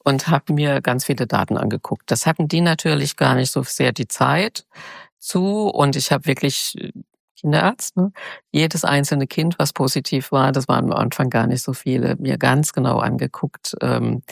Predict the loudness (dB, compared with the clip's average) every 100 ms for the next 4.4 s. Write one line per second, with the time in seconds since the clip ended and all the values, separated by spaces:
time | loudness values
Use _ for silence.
0 | -20 -18 -18 -20 -12 -2 0 0 -2 0
1 | 0 0 0 -2 0 0 0 0 0 -2
2 | -4 -4 -2 -2 0 -2 0 -2 0 0
3 | 0 0 2 2 0 -2 -2 -4 -4 -2
4 | 0 2 2